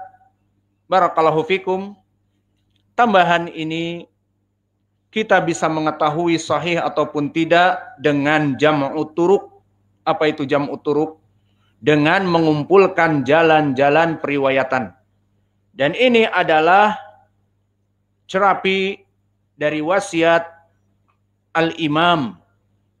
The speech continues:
Al-Muhaddis, Ahlul Ilal, gurunya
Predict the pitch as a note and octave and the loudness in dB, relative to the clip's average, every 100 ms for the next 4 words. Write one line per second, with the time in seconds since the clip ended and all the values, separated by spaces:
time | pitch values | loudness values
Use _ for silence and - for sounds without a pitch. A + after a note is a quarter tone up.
0 | _ _ - D3 D3 C3 D#3 E3 C3+ F3 | _ _ -4 -4 -4 -4 -4 -4 -2 0
1 | F3 - _ _ _ _ _ _ _ _ | -2 -10 _ _ _ _ _ _ _ _
2 | _ _ _ _ _ _ _ _ _ _ | _ _ _ _ _ _ _ _ _ _
3 | _ _ _ _ _ _ _ _ - E3 | _ _ _ _ _ _ _ _ -6 -2
4 | D#3+ D#3+ D3+ D#3 D#3+ E3 F3 F3 F3 _ | 0 0 -2 -2 0 2 0 -4 -12 _
5 | _ _ _ _ _ _ _ _ _ _ | _ _ _ _ _ _ _ _ _ _
6 | _ - C3 D#3 A#3 A#3 E3 B2+ | _ -10 -2 2 2 2 -2 -2